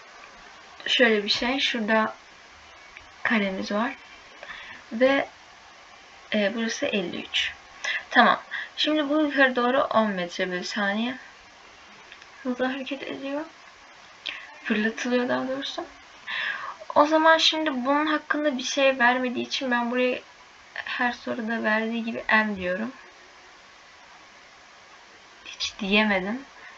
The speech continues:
Ee, bir dakika, hemen diyeceğim.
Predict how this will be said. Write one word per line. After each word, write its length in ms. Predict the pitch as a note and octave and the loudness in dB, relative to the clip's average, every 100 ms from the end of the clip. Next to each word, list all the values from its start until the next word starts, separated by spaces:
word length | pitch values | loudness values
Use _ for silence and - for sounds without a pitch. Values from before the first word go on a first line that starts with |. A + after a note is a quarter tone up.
| - - - - - - - | -20 -20 -20 -20 -20 -20 -6
Ee, 400 | G#3 G3+ G3+ G#3+ - - A#3 | -4 -2 -2 -4 -8 -12 -6
bir 80 | |
dakika, 440 | G#3+ G#3+ - - - - - | -4 -4 -4 -2 -4 -8 -16
hemen 580 | - - A#3 A3 G#3+ G#3 | -12 -6 -2 0 -2 -4
diyeceğim. 460 | G#3 G#3 - B3+ | -6 -8 -8 -10